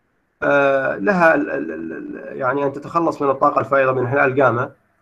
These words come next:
وهو انحلال الإشعاع التلقائي الثالث. يعني هو أي نواة تشع، أي نواة في حالة إشعاع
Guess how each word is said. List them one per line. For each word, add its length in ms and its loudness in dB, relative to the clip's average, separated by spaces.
وهو 320 4
انحلال 760 0
الإشعاع 560 -4
التلقائي 520 -2
الثالث. 460 0
يعني 280 -4
هو 280 0
أي 140 4
نواة 180 6
تشع، 360 0
أي 120 2
نواة 400 2
في 100 -8
حالة 280 -4
إشعاع 420 0